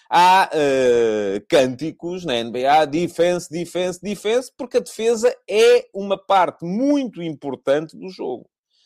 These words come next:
Defender é tão meritório, ah, defender bem pode ser tão meritório como atacar bem. E não há nenhuma razão para eu, de repente, chegar aqui e decidir que uma equipa que ataca bem, mas defende mal,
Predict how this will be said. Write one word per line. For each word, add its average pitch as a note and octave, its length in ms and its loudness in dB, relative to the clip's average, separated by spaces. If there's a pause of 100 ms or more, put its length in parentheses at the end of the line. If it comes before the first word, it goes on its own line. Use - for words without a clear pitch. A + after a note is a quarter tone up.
(200)
Defender B2+ 840 0 (180)
é F#3 160 2
tão G#3 220 0
meritório, C#3+ 800 0 (340)
ah, C#3+ 340 2
defender F3+ 440 0
bem C3+ 420 2
pode G3 280 -2
ser F#3 200 -2
tão F#3+ 200 0
meritório E3 500 -2
como F3+ 180 -6
atacar E3+ 440 -4
bem. E3 340 -10 (260)
E F3+ 60 -10
não F#3+ 120 -4
há G3+ 80 0
nenhuma G3+ 240 -4
razão F3 340 0
para C#3+ 140 -6
eu, D#3+ 100 0
de D3 80 -6
repente, A#2 420 -6
chegar C#3+ 220 -4
aqui E3+ 320 -8
e F3 40 -10
decidir E3 640 -4
que F3+ 340 -2 (240)
uma F3 140 -2
equipa E3+ 340 -4
que F3+ 140 -4
ataca F#3 400 0
bem, F#3 160 2
mas C#3+ 180 -6
defende D#3 320 -8
mal, C#3+ 560 -2